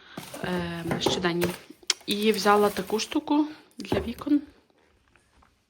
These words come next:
І взяла таку штуку для вікон. Вже навіть закінчилась, то я машину так мила, що закінчила її. І тут, чесно кажучи, не пам'ятаю, що. Тут, а, ці снеки такі малому купила.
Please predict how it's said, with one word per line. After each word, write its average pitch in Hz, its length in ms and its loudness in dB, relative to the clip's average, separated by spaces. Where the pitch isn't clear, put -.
І 185 140 -6
взяла 185 360 -4
таку 175 240 -12
штуку - 320 -12
для 165 160 -8
вікон. 330 460 -2
Вже 190 200 -8
навіть 196 220 -4
закінчилась, 208 760 -8
то - 120 -12
я 185 180 -6
машину 175 420 -6
так 196 180 -10
мила, 190 280 -6
що - 340 -8
закінчила 185 580 -8
її. 196 200 -10
І 214 60 -4
тут, 226 160 0
чесно 226 280 4
кажучи, 220 340 4
не 202 100 4
пам'ятаю, 196 500 6
що. 302 400 4
Тут, 220 140 0
а, 196 160 2
ці 185 200 0
снеки 240 400 -6
такі - 300 -12
малому 233 380 -4
купила. 240 440 -4